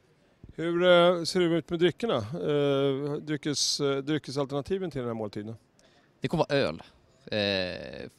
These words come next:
Speaker 2: för att det passar väldigt bra till mat som liksom har varit picklat och, och rökt och så vidare. Eh, så är det,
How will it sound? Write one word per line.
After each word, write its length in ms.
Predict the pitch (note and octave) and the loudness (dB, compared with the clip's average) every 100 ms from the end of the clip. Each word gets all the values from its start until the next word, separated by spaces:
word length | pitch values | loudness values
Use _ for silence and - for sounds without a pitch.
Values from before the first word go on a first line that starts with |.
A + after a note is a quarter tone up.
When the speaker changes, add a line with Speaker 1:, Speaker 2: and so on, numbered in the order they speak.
| _ _ - | _ _ -8
Speaker 2:
för 80 | |
att 140 | A2 - | -8 -4
det 100 | A2 | -4
passar 320 | - G2+ G#2+ | -4 -6 -6
väldigt 220 | F#2+ F2+ | -8 -10
bra 260 | - A2+ F#2 | -8 -6 -8
till 220 | - F2+ | -10 -14
mat 240 | F#2+ F#2 - | -12 -12 -16
som 340 | - G2+ F#2+ | -14 -12 -12
liksom 260 | F#2+ - F#2 | -12 -12 -8
har 140 | F#2 | -8
varit 360 | F2+ F#2+ G2 - | -8 -10 -10 -10
picklat 440 | A#2+ - - - | -14 -14 -18 -16
och, 280 | - F2 - | -14 -12 -12
och 280 | F2 F2 - | -12 -12 -10
rökt 280 | F#2 - - | -10 -12 -20
och 60 | |
så 100 | - | -18
vidare. 260 | - D#2 G2 _ _ _ _ _ _ | -16 -14 -16 _ _ _ _ _ _
Eh, 540 | G2+ G2 F#2 F#2 - | -8 -6 -6 -10 -12
så 220 | - A#2 A#2 | -12 -8 -6
är 260 | A2 G#2 | -6 -8
det, 200 | G2+ G2 | -10 -12